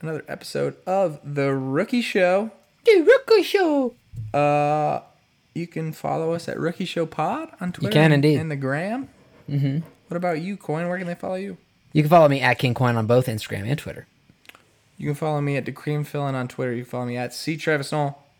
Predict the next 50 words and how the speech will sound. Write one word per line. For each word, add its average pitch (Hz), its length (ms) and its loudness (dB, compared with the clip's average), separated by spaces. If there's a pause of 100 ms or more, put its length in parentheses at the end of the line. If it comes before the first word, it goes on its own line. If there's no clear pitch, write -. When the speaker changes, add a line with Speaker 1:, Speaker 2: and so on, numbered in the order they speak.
(260)
Speaker 1:
on 139 100 2
Instagram. 156 360 2
The 139 60 -2
C, 156 200 0
of 143 120 -2
course, 151 300 -2
stands 143 340 -4
for 131 180 -4
koozie. 190 800 -2 (460)
Speaker 2:
Ah. 127 760 2 (720)
Speaker 1:
Like 131 140 0
Speaker 2:
Like 120 160 2
Bob 139 260 8
Speaker 1:
either, 131 80 0
Speaker 2:
Cousy 170 460 4 (180)
or 139 140 2
Speaker 1:
like 135 100 6
Speaker 2:
like 113 100 -2
Speaker 1:
Bob 139 200 4
Speaker 2:
a 151 40 -6
koozie? 160 400 2
Speaker 1:
Cousy - 40 -2
or 139 200 0
the 131 100 -2
koozie, 110 440 -6
either 113 180 -6
one. 104 140 -6
Speaker 2:
Okay, 127 280 0
okay, 120 240 -6 (120)
okay. - 140 -10
Speaker 1:
How 196 80 -2
do 285 60 2
you 359 60 0
spell 262 240 -4
koo-, 135 260 -2
it's 123 220 -10
like, 123 380 -6
is 127 120 -4
it 123 100 0
a 120 40 0
K 208 320 -4
or 247 120 -2
a 113 60 -2
C? 120 460 -6 (140)
Like 123 140 -8
the 120 100 -4
one 120 160 -4
on 113 100 -6
the 110 60 -8
drink? 113 400 -10